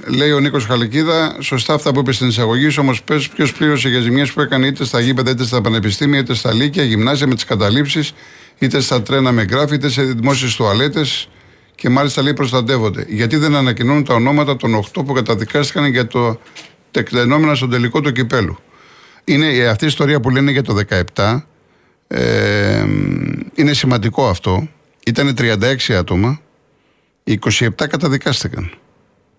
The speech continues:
Οκτώ φυλακοί. Οι άλλοι είναι πρόστιμα, είναι διετή ή τριετή με αναστολές. Οκτώ άτομα όμως, κάλιο αργά παρά ποτέ. Κάλιο αργά,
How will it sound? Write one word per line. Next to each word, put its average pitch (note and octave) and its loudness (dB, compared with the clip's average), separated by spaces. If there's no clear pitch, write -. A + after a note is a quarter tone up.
Οκτώ - 0
φυλακοί. C3+ 0
Οι B2 0
άλλοι C#3+ 2
είναι D3 2
πρόστιμα, C3+ 0
είναι C3+ 0
διετή B2 0
ή C#3+ 2
τριετή B2+ 0
με D3 2
αναστολές. C3 0
Οκτώ A#2 0
άτομα A2 2
όμως, G#2 0
κάλιο G#3 2
αργά G3 2
παρά G#3 2
ποτέ. G3 -2
Κάλιο F3 2
αργά, E3 0